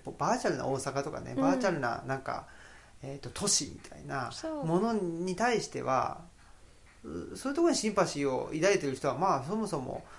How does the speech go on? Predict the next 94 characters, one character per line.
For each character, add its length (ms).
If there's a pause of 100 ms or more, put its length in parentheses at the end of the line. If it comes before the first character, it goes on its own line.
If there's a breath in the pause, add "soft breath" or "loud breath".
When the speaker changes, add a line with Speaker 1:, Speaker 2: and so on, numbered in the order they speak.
(120)
Speaker 1:
ね、 80
オ 60
ム 100
ラ 80
ジ 120
聞 160
い 20
て 80
く 80
れ 80
て 100
は 80
い 60
な 100
い 60
か 80
も 100
し 60
れ 60
な 100
い 40
ん 40
だ 80
け 100
ど、 300 (380 loud breath)
な 80
ん 40
か 100
そ 120
う 60
い 20
う 40
と、 80
ち 100
ょ 20
っ 40
と 100
や 40
っ 40
ぱ 100
し、 180 (480 loud breath)
地 180
に 100
足 180
つ 100
け 120
る 80
っ 20
て 280
い 120
う 140
キ 140
ー 60
ワ 140
ー 40
ド 100
に、 400
や 80
っ 40
ぱ 60
反 240
応 100
し 60
て 80
く 100
れ 60
そ 160
う 40
な 100
人 320 (480)
が 300 (240 loud breath)
聞 160
い 20
て 100
く 80
れ 80
て 100
る 120
ん 40
だ 100
ろ 180
う 20
な 220
と 100
い 100
う 20
ふ 100
う 60
に、 240 (120)
Speaker 2:
そ 180
う。 20
Speaker 1:
勝 160
手 120
に 260